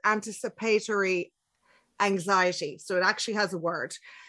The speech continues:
Um, and we also have anticipatory grief that happens to us as well, where, where we think something, you know, grief is going to happen in the future. But, um, the, the first thing is the realization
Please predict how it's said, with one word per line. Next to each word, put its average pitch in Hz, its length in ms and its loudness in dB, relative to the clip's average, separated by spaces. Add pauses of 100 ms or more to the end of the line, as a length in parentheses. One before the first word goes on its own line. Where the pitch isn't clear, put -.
(120)
Um, 175 580 4
and 202 140 2
we 202 120 4
also 208 300 0
have 196 200 -4
anticipatory 185 800 -2
grief 175 540 -4
that 165 120 -2
happens 160 480 -4
to 165 160 -6
us 160 160 -6
as 165 140 -10
well, 165 240 0
where, 165 180 -2
where 165 340 -2
we 170 120 0
think 180 360 -4
something, 175 480 -6
you 185 60 -2
know, 165 220 0
grief 196 360 -4
is 160 120 -8
going 165 200 -4
to 165 60 -12
happen 175 320 -2
in 160 100 -8
the 160 60 -10
future. 170 520 -8 (560)
But, 175 340 -2 (100)
um, 165 560 2 (800)
the, 202 240 -4 (180)
the 202 160 -2
first 262 360 0
thing 233 200 2
is 202 140 -2
the 214 100 0
realization 180 1160 -2